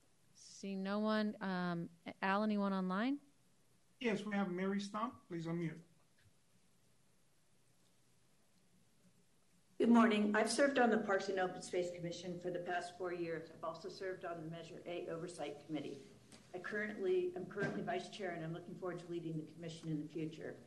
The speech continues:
Speaker 3: My background as a C P A and four decades of business experience, including service on two other cities' Parks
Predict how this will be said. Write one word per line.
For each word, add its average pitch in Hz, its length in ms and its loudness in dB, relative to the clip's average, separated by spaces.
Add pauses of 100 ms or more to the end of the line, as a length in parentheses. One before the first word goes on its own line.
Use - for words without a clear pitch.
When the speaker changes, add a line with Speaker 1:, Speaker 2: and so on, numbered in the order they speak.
(300)
Speaker 3:
My 175 100 0
background 170 440 0
as 156 140 0
a 160 40 -2
C - 220 -2
P 196 220 2
A 175 100 0
and 160 160 -2
four 175 160 -4
decades 170 540 -4
of 156 180 -8
business 185 340 -8
experience, 156 840 0 (360)
including 214 280 2
service 185 420 -2
on 156 160 -4
two - 180 -2
other 190 180 0
cities' 175 380 -6
Parks - 320 -10